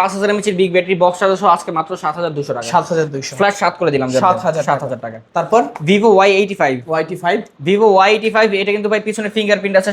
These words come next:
Speaker 1: সামনে নচ ক্যামেরা।
Speaker 2: ওকে।
Speaker 1: এই ডিভাইসটা খুবই সুন্দর ডিভাইস। এই ডিভাইসটা কিন্তু ভাই অ-, মানে most selling প্রোডাক্ট বলা যায়, কারণ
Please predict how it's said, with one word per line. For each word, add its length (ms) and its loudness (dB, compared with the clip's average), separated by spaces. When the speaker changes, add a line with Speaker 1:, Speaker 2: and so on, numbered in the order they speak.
Speaker 1:
সামনে 180 -2
নচ 200 0
ক্যামেরা। 240 0
Speaker 2:
ওকে। 160 0
Speaker 1:
এই 120 4
ডিভাইসটা 360 4
খুবই 220 0
সুন্দর 280 2
ডিভাইস। 200 2
এই 100 4
ডিভাইসটা 280 0
কিন্তু 160 -2
ভাই 80 2
অ-, 100 2
মানে 160 2
most 200 -4
selling 220 0
প্রোডাক্ট 300 2
বলা 160 4
যায়, 160 2
কারণ 120 4